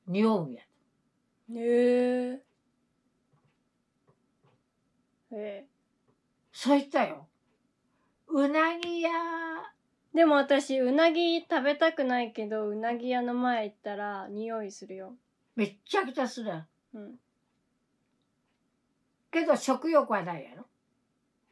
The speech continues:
Speaker 2: じゃあ、
Speaker 1: は。
Speaker 2: まずうなぎ自体そんな好きじゃないから、
Speaker 1: ああ。
Speaker 2: 食べたいと思わない。
Speaker 1: 思わないでしょ？で、うなぎ屋の匂いを嗅いだら、うなぎ屋へ入ってくという人は、うなぎを食べたいと。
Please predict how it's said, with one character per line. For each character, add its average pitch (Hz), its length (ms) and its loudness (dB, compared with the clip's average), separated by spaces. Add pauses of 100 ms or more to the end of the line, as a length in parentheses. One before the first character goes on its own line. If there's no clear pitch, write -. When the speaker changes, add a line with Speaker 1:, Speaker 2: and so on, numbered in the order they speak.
(300)
Speaker 2:
じ 262 80 0
ゃ 240 40 4
あ、 - 20 -4
Speaker 1:
は。 - 120 -4 (120)
Speaker 2:
ま 320 160 6
ず 254 80 2
う 262 160 4
な 349 200 8
ぎ 349 100 2
自 370 180 0
体 254 260 6
そ 262 160 -4
ん 254 140 0
な 254 120 2
好 285 120 -10
き 269 120 -6
じ 247 80 -4
ゃ 220 80 -4
な 220 160 -6
い 208 80 -8
か 196 140 -10
ら、 190 320 -10
Speaker 1:
あ 208 60 0
あ。 185 200 -6 (340)
Speaker 2:
食 226 140 -6
べ 240 120 -4
た 233 260 -4
い 208 80 -8
と 208 160 -10
思 190 180 -12
わ 196 140 -10
な 185 180 -14
い。 180 120 -20
Speaker 1:
思 285 140 0
わ 285 140 6
な 269 140 0
い 202 60 -2
で 175 40 -8
し 202 100 -8
ょ？ 254 200 -4
で、 294 180 0 (220)
う 277 100 -8
な 294 220 -2
ぎ 294 180 -12
屋 294 240 -6
の 285 380 -6 (120)
匂 285 360 6
い 254 100 0
を 233 120 -4
嗅 226 320 -4
い - 20 -20
だ 233 140 -4
ら、 208 280 -4
う 196 100 -8
な 220 200 -2
ぎ 220 100 -6
屋 247 120 -2
へ 254 120 -2
入 254 300 0
っ 254 100 -16
て 254 200 -2
く 277 200 -12 (1040)
と 311 100 0
い 294 280 0
う - 20 -2
人 262 320 -2
は、 262 280 0 (840)
う 254 80 -4
な 302 240 0
ぎ 381 100 -6
を 381 160 -2
食 226 140 -6
べ 196 120 0
た 359 180 2
い 311 140 -4
と。 - 100 -20